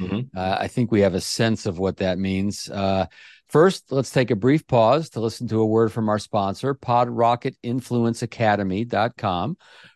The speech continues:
Speaker 2: brought to you by Proudmouth. First, they make this podcast possible. Thank you, folks. And their core business is helping financial advisors accelerate their influence through marketing activities like podcasting.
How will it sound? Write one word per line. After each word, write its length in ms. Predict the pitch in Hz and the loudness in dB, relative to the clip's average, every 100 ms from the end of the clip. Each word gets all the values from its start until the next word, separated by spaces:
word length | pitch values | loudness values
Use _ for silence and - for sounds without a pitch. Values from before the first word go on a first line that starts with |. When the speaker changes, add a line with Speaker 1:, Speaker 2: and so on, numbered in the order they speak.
| _ | _
Speaker 2:
brought 260 | 107 117 120 | 2 2 4
to 100 | 127 | 0
you 80 | |
by 200 | 117 113 | 2 2
Proudmouth. 800 | 113 - 117 90 85 82 92 165 _ | 0 0 2 2 -2 -4 -4 -6 _
First, 400 | - 120 135 - | -4 0 0 0
they 160 | - 131 | 0 2
make 280 | 135 127 - | 2 0 -2
this 180 | 139 | -4
podcast 600 | - 113 101 - 92 90 - | -2 -2 -2 -2 -6 -6 -4
possible. 640 | 82 76 - 78 175 196 _ _ _ _ | -4 -4 -6 -4 -4 -4 _ _ _ _
Thank 260 | - 87 - | -8 -8 -8
you, 60 | |
folks. 400 | - 78 78 - - - - _ | -6 -4 -4 -6 -20 -20 -20 _
And 400 | - 160 123 101 | 2 4 4 2
their 260 | 101 117 120 | 2 2 2
core 240 | - 139 | 2 2
business 480 | 127 117 101 120 120 | 4 2 2 -2 -2
is 120 | 95 | -6
helping 360 | 117 107 110 104 | -2 -2 -2 -2
financial 480 | 113 113 123 117 120 | -2 0 -2 -2 -2
advisors 640 | 104 101 95 101 98 - _ _ _ - | 2 0 0 -4 -6 -8 _ _ _ -8
accelerate 680 | 95 - 135 147 151 147 | -6 0 4 6 6 6
their 140 | 147 135 | 4 4
influence 640 | 123 - 127 120 113 101 | 4 2 2 4 2 -2
through 120 | 107 | -4
marketing 500 | 92 98 117 127 123 | 0 0 0 0 -2
activities 680 | 117 - 117 101 101 104 104 | -2 -4 -6 -4 -4 -4 -4
like 320 | 85 98 - _ | -4 -6 -8 _
podcasting. 640 | 135 175 - - - - | -2 -2 0 -4 -4 -8